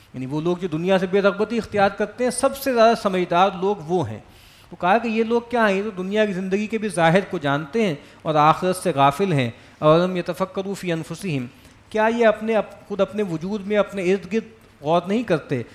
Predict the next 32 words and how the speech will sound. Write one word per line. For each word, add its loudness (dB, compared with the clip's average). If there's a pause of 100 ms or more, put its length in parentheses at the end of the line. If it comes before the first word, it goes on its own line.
(120)
मा 4
खलक़ल्लाहु 4
समावाति 2
वल -2
अर्ज़ 0
व 0
मा 0
बैनहुमा -2
इल्ला 2
बिल -4
हक़, 0 (440)
कि -8
जो -2
कुछ -10
पैदा 2
किया -2
है 2
अल्लाह 2
ने -4
आसमानों -2
और -6
ज़मीन -4
और -4
जो -6
कुछ -12
उसके -8
दरमियान -2
है -2
मगर 0
हक़ -2
के -2
साथ, -2